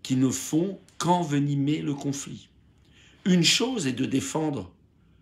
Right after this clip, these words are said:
la souveraineté de l'Ukraine. Une autre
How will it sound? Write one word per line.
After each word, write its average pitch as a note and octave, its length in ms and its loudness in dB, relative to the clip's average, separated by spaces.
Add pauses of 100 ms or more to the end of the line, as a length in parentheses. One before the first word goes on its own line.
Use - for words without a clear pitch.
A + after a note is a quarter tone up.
(200)
la A2 80 -2
souveraineté A2+ 540 -2
de G2+ 60 -6
l'Ukraine. G#2 520 -8 (480)
Une D#3 260 6
autre - 460 -2